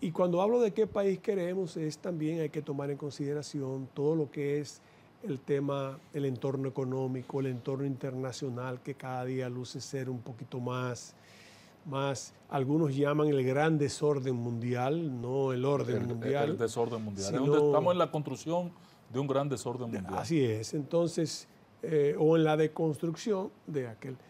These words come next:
Speaker 1: Hay que tomar eso en consideración y enfocarnos en las metas que queremos como país para los próximos quince años.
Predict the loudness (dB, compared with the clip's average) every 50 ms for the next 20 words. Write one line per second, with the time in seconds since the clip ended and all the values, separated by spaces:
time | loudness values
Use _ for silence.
0 | -20 -20 -20 -4 0 0 2 2 2 2 2 2 2 4 2 2 2 2 0 0
1 | 0 -2 -2 0 0 0 2 0 0 -2 -2 -2 -2 -2 -2 -4 -6 -2 2 4
2 | 6 6 4 4 0 0 2 2 4 4 4 4 4 2 2 0 0 -4 -10 -18
3 | -10 -4 0 2 2 2 2 2 2 2 2 4 2 2 0 -2 -6 -6 -4 -6
4 | -6 -4 -2 0 0 0 0 -2 -4 -4 -4 -2 -2 -2 -2 -4 -4 -2 -2 -2
5 | -2 -4 -4 -6 -10 -12 -14 -12 -12 -10 -12 -12 -12 -12 -14 -12 -10 -10 -10 -10
6 | -10 -12 -14 -14 -14 -14 -16 -16 -16 -16 -18 -18 -20 -20